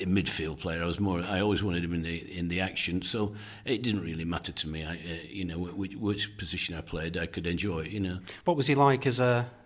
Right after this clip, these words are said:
Speaker 2: as a man and a, as a manager, Joe Mercer? I mean, he'd got City promoted, hadn't he, in, in sixty-six, and then to win the league by
Speaker 1: Well,
Speaker 2: sixty-eight.
Speaker 1: yeah, uh, but I, I think that you have to take, uh, Joe ran the club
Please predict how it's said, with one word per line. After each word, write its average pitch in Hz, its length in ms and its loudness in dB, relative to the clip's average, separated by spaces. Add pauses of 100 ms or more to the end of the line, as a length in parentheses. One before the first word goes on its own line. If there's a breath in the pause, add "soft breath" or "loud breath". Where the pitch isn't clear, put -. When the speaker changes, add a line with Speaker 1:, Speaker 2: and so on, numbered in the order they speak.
(100)
Speaker 2:
as 120 100 2
a 120 40 4
man 113 280 4
and 113 100 4
a, 117 140 0
as 120 140 2
a 117 40 4
manager, 113 360 4
Joe 107 260 2
Mercer? 107 340 2
I 117 40 4
mean, 117 160 4
he'd 113 140 4
got 135 160 4
City 120 300 6
promoted, 123 440 4
hadn't 123 200 6
he, 110 140 4
in, 104 160 0
in 110 160 0
sixty-six, 104 720 4
and 117 80 4
then 117 80 2
to 117 120 4
win 117 140 4
the 117 80 4
league 110 280 2
by - 100 6
Speaker 1:
Well, 196 80 10
Speaker 2:
sixty-eight. 160 320 8
Speaker 1:
yeah, 147 160 8
uh, 160 100 4
but 165 260 4
I, 170 260 6
I 151 40 10
think 139 360 6
that 135 80 6
you 139 260 4
have 147 240 2
to - 160 -2
take, 120 400 0
uh, 143 40 2
Joe 139 540 6
ran 123 380 4
the 95 100 0
club 98 400 0